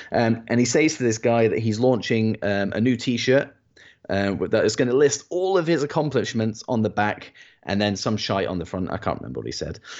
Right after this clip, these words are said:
Um, and then he said, "There's too many accomplishments to fit on a regular T-shirt," so small, medium, large.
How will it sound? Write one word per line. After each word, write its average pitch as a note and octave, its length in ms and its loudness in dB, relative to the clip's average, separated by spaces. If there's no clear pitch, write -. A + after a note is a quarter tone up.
Um, A2 500 2
and - 80 -2
then C3+ 80 4
he C#3+ 80 4
said, C3+ 180 0
"There's A#2+ 200 -4
too G#3 180 -2
many F3+ 220 0
accomplishments C#3+ 720 -2
to A2 100 -6
fit B2+ 360 2
on G#2+ 140 -4
a G#2+ 80 -2
regular A#2+ 460 0
T-shirt," G#2 500 0
so F#2 140 -4
small, A#2 240 -2
medium, F2 320 -2
large. F2 320 -2